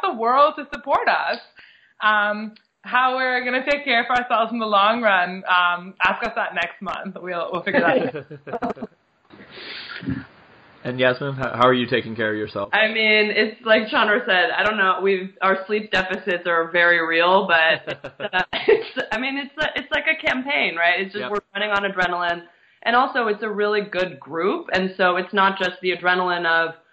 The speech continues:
Speaker 3: Resistance School as a project. It's, and this is why we want people to be tuning in with groups in real time, because it's very, very exhausting to just be by yourself, taking on, you know, the New York Times News Alert anxiety sensations all by yourself.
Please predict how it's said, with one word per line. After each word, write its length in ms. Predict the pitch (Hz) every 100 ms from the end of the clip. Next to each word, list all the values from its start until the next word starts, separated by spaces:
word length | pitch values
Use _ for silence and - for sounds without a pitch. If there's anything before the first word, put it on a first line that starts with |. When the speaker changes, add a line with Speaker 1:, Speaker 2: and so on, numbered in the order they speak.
| _
Speaker 3:
Resistance 500 | 185 190 214 214 202
School 220 | 202 185
as 80 | 180
a 80 | 175
project. 540 | 240 233 214 180 170
It's, 180 | 180 175 - -
and 120 | 190
this 120 | 196
is 140 | 226 202
why 240 | 190 202
we 60 | 208
want 280 | 196 196
people 500 | 202 196 185 180 175 - _ _ _
to 100 | 262
be 220 | 202 208
tuning 280 | 233 220 196
in 160 | 190 190
with 220 | 185 185
groups 280 | 190 196 190
in 100 | 185
real 200 | 175 175
time, 340 | 170 214 196 175
because 340 | 165 190 170 -
it's 180 | 190 190 170 156
very, 400 | 202 226 226 202
very 280 | 180 190 180
exhausting 580 | 170 160 170 196 294 294
to 100 | 208
just 220 | 185 190
be 220 | 196 175
by 200 | 160 170
yourself, 600 | 185 190 185 180 160 160 156 _ _ -
taking 320 | 214 208 214
on, 540 | 185 180 180 180 180 175
you 140 | - 185
know, 180 | 160 160
the 60 |
New 120 | 175
York 220 | 185 190 190
Times 300 | 185 180 185
News 220 | 180 180
Alert 380 | 175 170 165 165
anxiety 760 | 170 165 165 165 160 160 160 _ 170
sensations 800 | 160 160 160 156 165 160 156 -
all 160 | 160
by 120 | 160 160
yourself. 540 | 160 160 220 147 -